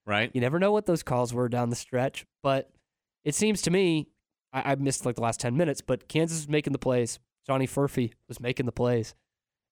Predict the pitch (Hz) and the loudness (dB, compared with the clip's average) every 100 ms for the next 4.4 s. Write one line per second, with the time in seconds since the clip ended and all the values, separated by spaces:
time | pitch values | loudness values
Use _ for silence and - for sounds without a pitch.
0 | - 123 117 113 139 156 - - - 143 | -6 -2 -2 0 0 0 -4 -8 -2 -2
1 | 151 - 165 - - 127 147 156 135 165 | 0 -4 -4 -6 -4 0 2 2 2 0
2 | 190 135 107 - - _ _ _ _ _ | 0 -2 -6 -16 -20 _ _ _ _ _
3 | 135 151 185 160 165 131 - 160 156 143 | -4 0 0 0 -2 -2 -2 0 2 0
4 | - 143 123 - | 0 -2 -2 -6